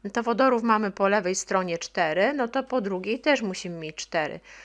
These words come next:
Tleny mamy po lewej stronie sześć, to po prawej też będzie ich sześć i teraz się już wszystko zgadza.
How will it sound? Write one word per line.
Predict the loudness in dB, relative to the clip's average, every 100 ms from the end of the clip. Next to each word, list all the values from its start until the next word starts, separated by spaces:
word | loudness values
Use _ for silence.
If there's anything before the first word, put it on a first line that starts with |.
| -20 _
Tleny | 2 4 4 4 2
mamy | 2 2 0
po | -2 0 2
lewej | 2 0 -2
stronie | -2 0 0 -2 -4
sześć, | 0 4 6 4 0 -10 -16 _
to | -10
po | -8
prawej | 0 2 4 2
też | 2 0
będzie | -2 -4 -6
ich | -8 -2
sześć | 0 0
i | 0
teraz | 2 2 0
się | -2 -4
już | -4
wszystko | -6 -4 -4 -2
zgadza. | 4 2 2 -6